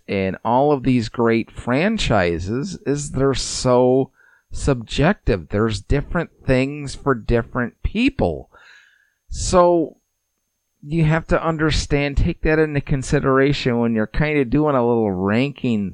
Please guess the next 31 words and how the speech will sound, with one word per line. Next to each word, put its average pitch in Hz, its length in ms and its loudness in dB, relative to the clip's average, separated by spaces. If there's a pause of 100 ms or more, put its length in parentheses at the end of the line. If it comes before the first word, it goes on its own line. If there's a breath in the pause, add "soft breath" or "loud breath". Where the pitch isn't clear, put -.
(100)
thing, 87 340 -2
like, 90 320 -2
"I'm 90 280 -4
going 95 340 -2
to 90 80 -2
try 92 320 -2
to 87 80 0
do 143 200 0
these." 139 260 -2
That's - 360 -2
what 233 220 -4
makes 151 360 -2
ranking 131 600 -2
stuff 107 360 -2
like 92 260 -2
this 95 280 -2
so 101 300 0
hard, 143 480 2 (600 loud breath)
and 143 300 0
why 139 560 2 (420)
all 139 220 4
the 123 320 0
clickbait 123 840 0
articles 113 680 2
that 107 220 -2
you 107 120 -2
see 117 600 0
online 104 680 0
and 135 120 0
everything 98 880 -2 (680)
make 113 380 0